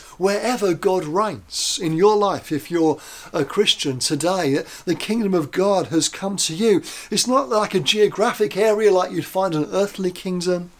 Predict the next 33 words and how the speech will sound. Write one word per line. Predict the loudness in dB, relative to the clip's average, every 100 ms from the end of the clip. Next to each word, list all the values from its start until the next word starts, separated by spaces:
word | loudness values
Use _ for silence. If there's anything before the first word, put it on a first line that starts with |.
| -20 -20 -20 -20 -20 -10
but | -4
it's | -4
an | -6 -12
area | -8 -4 -2 -2
of | -4 -6
influence. | -8 -8 -10 -10 -10 -14 -8 -8 -8 -10 _ _ _ _ _ _ -20 _ -8
When | -4
someone | -2 -2 0
becomes | -2 -4 -4 -4
a | -4
Christian, | -6 -6 -6 -6 -6
well, | -4 -6 -8 -10
when | -6
they | -4
put | -2 -2
their | -4
trust | -4 -6 -6 -4
in | -4
Jesus, | -2 -4 -4 -6 -4 -4
the, | -6 -8 -10
the | -8
kingdom | -6 -4 -4 -2
of | -2 -2
God | -2 -2 -4
comes | -10 -8 -6 -6
to | -6
them. | -8 -12 -18 -20 -20 -20 -20 -20 -20 -20 -20 -20 -20 -20 _ -8
Something | -6 -6 -8 -6
changes | -6 -6 -6 -6 -8 -10 -8 -8 -6
in | -8 -6
that | -6 -4
moment. | -4 -2 -4 -6
And, | -10